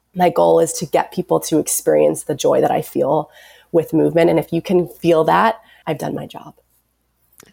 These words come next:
Speaker 2: love it. You've convinced me, so
Speaker 1: <laughs>
Speaker 2: you have done your job. Well, thank you so much, Megan. This has been such a good episode, very illuminating.
Speaker 1: <laughs>
Speaker 2: And Megan's gonna join us for Thursday's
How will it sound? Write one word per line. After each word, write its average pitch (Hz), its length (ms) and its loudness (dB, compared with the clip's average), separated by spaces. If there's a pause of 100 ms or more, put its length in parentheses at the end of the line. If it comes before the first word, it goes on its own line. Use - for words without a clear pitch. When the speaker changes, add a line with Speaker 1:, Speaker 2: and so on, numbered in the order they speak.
Speaker 2:
love 160 140 -14
it. - 180 -16 (380)
You've 180 220 -12
convinced 165 520 -12
me, 135 200 -10
so - 140 -14
Speaker 1:
<laughs> 269 480 0
Speaker 2:
you 180 100 -2
have 165 260 -2
done 185 200 -10
your 185 140 -10
job. - 280 -18 (480)
Well, 254 380 2 (100)
thank 339 460 2
you 294 160 4
so 220 300 4
much, 202 480 2 (140)
Megan. 202 640 2
This 196 140 -4
has 196 100 -6
been 202 160 -2
such 214 240 0
a 254 60 4
good 214 360 2 (100)
episode, 190 1000 0 (160)
very 202 340 0
illuminating. 175 840 -2 (260)
Speaker 1:
<laughs> 220 140 0 (180)
Speaker 2:
And 202 680 0
Megan's 254 400 2
gonna 269 160 2
join 233 640 2 (100)
us - 540 0 (140)
for 214 180 -2
Thursday's 208 800 2